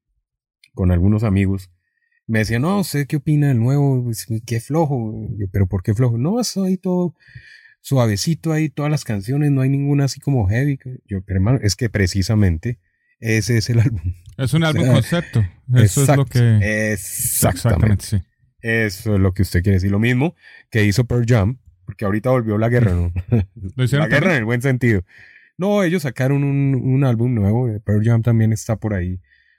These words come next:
Speaker 1: con un álbum nuevo.
Speaker 2: Ujú.
Speaker 1: No, digo la guerra es porque me acuerdo mucho que en el noventas, eh, era Pearl Jam y Stone Temple Pilots. Sacaba uno de Stone Temple Pilots y Pearl Jam. O sea, había una cierta,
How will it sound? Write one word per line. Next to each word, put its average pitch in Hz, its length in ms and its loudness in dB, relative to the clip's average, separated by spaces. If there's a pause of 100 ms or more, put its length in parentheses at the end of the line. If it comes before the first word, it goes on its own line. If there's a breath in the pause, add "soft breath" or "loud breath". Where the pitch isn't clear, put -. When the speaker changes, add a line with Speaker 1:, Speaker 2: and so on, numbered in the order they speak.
Speaker 1:
con 110 180 0
un 113 140 4
álbum 110 280 4
nuevo. 110 340 2 (120)
Speaker 2:
Ujú. 117 240 4
Speaker 1:
No, 151 160 2
digo 127 180 0
la 175 100 0
guerra 131 340 -2
es 131 140 -6
porque 151 300 -4
me 113 100 4
acuerdo 120 420 0
mucho 147 340 -2
que 135 100 -6
en 113 120 2
el 98 100 2
noventas, 92 600 0 (640 soft breath)
eh, 98 540 -2 (240)
era 127 260 -4
Pearl 151 220 -2
Jam 175 240 -2 (180)
y 120 160 -2
Stone 107 240 -2
Temple 117 220 -2
Pilots. 90 320 -6
Sacaba 131 440 -4
uno 160 160 -2
de 156 40 -2
Stone 160 180 -4
Temple 160 240 -2
Pilots 156 180 -4
y 135 120 -2
Pearl 123 240 -2
Jam. 104 260 -4 (400)
O 123 60 -20
sea, 147 360 -2
había 127 200 -4
una 175 460 -2
cierta, 135 720 -4